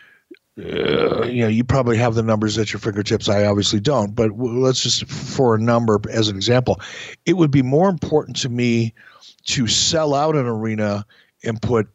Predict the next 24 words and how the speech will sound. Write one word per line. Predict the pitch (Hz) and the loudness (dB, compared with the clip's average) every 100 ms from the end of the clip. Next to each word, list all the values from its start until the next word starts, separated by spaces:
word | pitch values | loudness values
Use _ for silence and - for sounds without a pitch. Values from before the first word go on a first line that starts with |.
| _ _ _ | _ _ _
three | - 160 147 | -4 0 2
hundred | 135 110 110 | 2 0 2
thousand | 110 107 107 | 2 2 2
dollars | 107 104 104 98 | 2 4 2 0
in, | 107 - | -2 -4
in, | 107 110 95 - | -4 -4 -4 -4
in | 113 | 0
our | 104 | 2
account | 101 - 107 104 98 - - - - - - | 2 2 2 2 0 -6 -20 -20 -20 -20 -14
than | 139 117 120 | -4 0 2
it | 117 110 | 2 0
would | 110 117 123 110 | 0 0 2 2
be | 120 113 | 2 2
to | 123 | -2
go | 110 120 113 113 | 0 2 2 2
to | - 120 104 | 0 0 2
a | 113 | 0
much | 117 117 110 110 107 | 2 0 0 -4 0
bigger | 147 160 160 117 | 0 2 0 2
arena | 117 107 110 107 110 | 0 2 2 2 0
in | - 107 | 0 -2
a | 101 | -2
bigger | 104 113 143 147 | -2 -2 2 2
market | 110 107 101 113 107 | 2 2 2 2 0